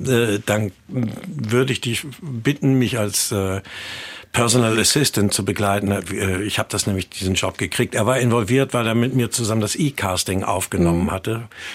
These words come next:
Speaker 1: das ich machen musste, äh, als Bewerbung für dieses Projekt. Und er war ganz aus dem Häuschen und dann haben wir meine Frau gefragt, ob sie als sie selbst auch noch mitkommt. Und so waren wir dann drei Monate als kleine Familie in Albuquerque, New Mexico. Und
Speaker 2: Mhm.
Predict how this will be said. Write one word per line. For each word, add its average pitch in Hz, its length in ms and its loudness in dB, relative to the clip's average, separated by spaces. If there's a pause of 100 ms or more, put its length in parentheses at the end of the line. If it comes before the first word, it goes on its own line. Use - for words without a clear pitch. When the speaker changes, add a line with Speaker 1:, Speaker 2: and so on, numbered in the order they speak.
Speaker 1:
das 92 160 -2
ich 95 160 -2
machen 110 260 2
musste, 110 680 0
äh, - 20 -6
als 104 200 -6
Bewerbung 104 520 -2
für 104 140 -8
dieses 101 280 -4
Projekt. 92 420 -6 (500)
Und 120 120 4
er 120 80 4
war 120 120 2
ganz 120 180 0
aus 117 140 0
dem 110 120 4
Häuschen 113 400 2
und 110 240 -2
dann 110 220 0
haben 110 100 0
wir 110 80 0
meine 101 240 0
Frau 95 280 -2
gefragt, 110 440 -4
ob 104 140 -8
sie 107 160 -4
als 101 240 -2
sie 98 160 2
selbst 92 520 -2
auch 90 120 0
noch 113 160 0
mitkommt. 156 520 0 (680)
Und 117 180 2
so 113 240 4
waren 113 240 4
wir 120 80 6
dann 117 240 2
drei 104 240 0
Monate 120 560 2
als 113 260 -2
kleine 113 300 0
Familie 117 540 4
in 117 180 0
Albuquerque, 117 640 -2
New 131 160 2
Mexico. 104 600 -2
Und 120 360 0
Speaker 2:
Mhm. 190 160 -6